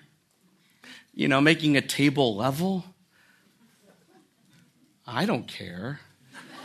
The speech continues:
You know, forty-five degree tilt on the table just makes typing an exciting experience. But I have relatives,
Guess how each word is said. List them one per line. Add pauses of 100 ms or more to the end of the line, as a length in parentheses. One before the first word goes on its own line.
(580)
You
know, (760)
forty-five
degree
tilt
on
the
table
just
makes
typing
an
exciting
experience. (4000)
But
I
have
relatives,